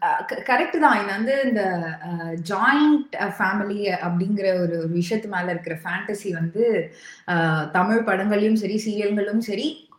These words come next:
ஓ-, ஓரளவுக்கு வந்து, ஆம், அ, அ, ஒரு சில குடும்பங்கள்லயும் வந்து இன்னும் இருந்துகிட்டு தான் இருக்கு. And it makes sense. ஓகே, அந்த, அந்த காலத்துல அப்படிங்கிறத விட இன்னுமே வந்து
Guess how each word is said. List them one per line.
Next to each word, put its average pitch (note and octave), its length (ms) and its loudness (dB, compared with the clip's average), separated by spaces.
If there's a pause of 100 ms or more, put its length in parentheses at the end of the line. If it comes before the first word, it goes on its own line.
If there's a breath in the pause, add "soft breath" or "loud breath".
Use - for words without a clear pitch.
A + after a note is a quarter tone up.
(120)
ஓ-, F3 140 -4
ஓரளவுக்கு B3 680 8
வந்து, C#4 560 2
ஆம், F#3+ 540 0
அ, E3+ 160 0 (360)
அ, E3 240 0
ஒரு F#3 180 -2
சில A3+ 240 -2
குடும்பங்கள்லயும் B3 580 2
வந்து A3 300 0
இன்னும் G#3+ 120 2
இருந்துகிட்டு G3+ 460 -2
தான் G3 180 -6
இருக்கு. E3+ 360 -6 (440 loud breath)
And C#4+ 480 6 (640)
it F#3 100 -10
makes D4+ 380 6
sense. C#4 220 10
ஓகே, B3+ 240 6
அந்த, G#3+ 340 6
அந்த G#3+ 280 4
காலத்துல D4 500 6
அப்படிங்கிறத C4 500 2
விட A3+ 180 4
இன்னுமே D4 600 4
வந்து C#4 260 -4